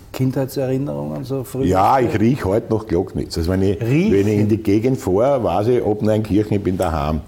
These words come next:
Speaker 1: Wirklich?
Speaker 2: Äh, was
Speaker 1: Wo,
Speaker 2: ich
Speaker 1: wie riecht Glognitz?
Speaker 2: Das kann ich nicht beschreiben, aber das hat was mit, mit Nadelbaum zu tun. Ja. Das hat was
Speaker 1: Ja.
Speaker 2: viel mit Wald, weil ich bin mitten im Wald aufgewachsen, kann man
Speaker 1: Aha.
Speaker 2: wirklich sagen. Also
Speaker 1: Wirklich, ja?
Speaker 2: ja,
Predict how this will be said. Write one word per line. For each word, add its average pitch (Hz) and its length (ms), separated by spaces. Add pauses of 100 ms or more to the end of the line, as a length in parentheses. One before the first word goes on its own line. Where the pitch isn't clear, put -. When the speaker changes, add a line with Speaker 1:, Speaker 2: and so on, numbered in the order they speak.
(280)
Speaker 1:
Wirklich? 147 260
Speaker 2:
Äh, 92 340
was 87 160
Speaker 1:
Wo, 104 120
Speaker 2:
ich 104 180
Speaker 1:
wie 147 120
riecht 143 360
Glognitz? 143 600 (360)
Speaker 2:
Das 107 160
kann 135 220
ich 151 60
nicht 143 160
beschreiben, 127 420
aber 107 160
das 107 180
hat 120 140
was 120 180
mit, 104 320 (400)
mit 95 220
Nadelbaum 131 720
zu - 120
tun. 135 800
Ja. 120 340 (360)
Das 98 220
hat 104 160
was 98 120
Speaker 1:
Ja. 117 160
Speaker 2:
viel 131 80
mit 113 200
Wald, 104 280
weil 107 140
ich 101 80
bin 101 160
mitten 101 260
im 92 180
Wald 92 160
aufgewachsen, 107 580
kann 92 120
man 98 80
Speaker 1:
Aha. 98 60
Speaker 2:
wirklich 104 220
sagen. 95 200
Also 85 160
Speaker 1:
Wirklich, 143 280
ja? 120 200
Speaker 2:
ja, 92 140